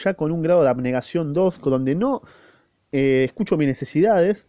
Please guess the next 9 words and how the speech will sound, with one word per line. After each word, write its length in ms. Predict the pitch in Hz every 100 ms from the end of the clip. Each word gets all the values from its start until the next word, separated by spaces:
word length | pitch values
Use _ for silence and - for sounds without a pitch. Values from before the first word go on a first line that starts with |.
| _
según 320 | - 139 156
Bernardo 340 | 143 135 160 151
Estamateas. 640 | - 147 180 233 247 190
Así 260 | 139 - 156
que 140 | 139
capítulo 420 | 147 190 202 175
dos, 240 | 196 214 -
el 160 | 175 208
envidioso. 720 | 185 147 151 196 - 175 180